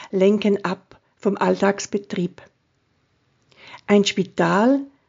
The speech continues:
hat seine eigene Geräuschkulisse. Innen im Sch-, im Gebäude, selbst in den einzelnen Zimmern und auch draußen, zum Beispiel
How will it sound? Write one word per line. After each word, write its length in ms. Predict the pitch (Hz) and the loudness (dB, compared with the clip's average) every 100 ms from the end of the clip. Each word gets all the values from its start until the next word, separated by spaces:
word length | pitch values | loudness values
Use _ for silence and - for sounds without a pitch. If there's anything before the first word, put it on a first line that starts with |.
| _ _ - | _ _ -8
hat 220 | 247 247 | -6 0
seine 380 | 247 240 247 185 | 2 4 2 2
eigene 540 | 180 180 196 180 180 | 0 4 2 2 0
Geräuschkulisse. 1120 | 196 196 185 185 - - 190 185 - - 180 - _ _ _ _ _ _ _ _ _ _ _ _ | -2 2 2 2 -4 -2 0 0 -4 -8 -8 -8 _ _ _ _ _ _ _ _ _ _ _ _
Innen 320 | - 226 247 247 | 2 6 6 4
im 120 | 247 | 0
Sch-, 180 | - - | -4 -6
im 180 | 226 220 | -4 -2
Gebäude, 580 | 240 214 208 220 240 240 _ _ _ | -2 2 2 2 -2 -2 _ _ _
selbst 540 | - 214 247 269 - - | -4 2 2 0 -16 -4
in 120 | 226 | -2
den 240 | 214 208 202 | 0 0 0
einzelnen 720 | 196 233 - 233 214 208 202 | 0 0 -2 0 2 0 -2
Zimmern 480 | - 220 247 262 | -2 2 2 2
und 200 | 277 226 | 0 0
auch 200 | 185 180 | 0 -2
draußen, 720 | - - 160 190 - 247 247 - _ _ _ | -6 -6 -2 -2 -2 -2 -4 -4 _ _ _
zum 200 | - 202 | -2 0
Beispiel 640 | 180 175 - - 208 208 | 2 0 -2 -2 0 0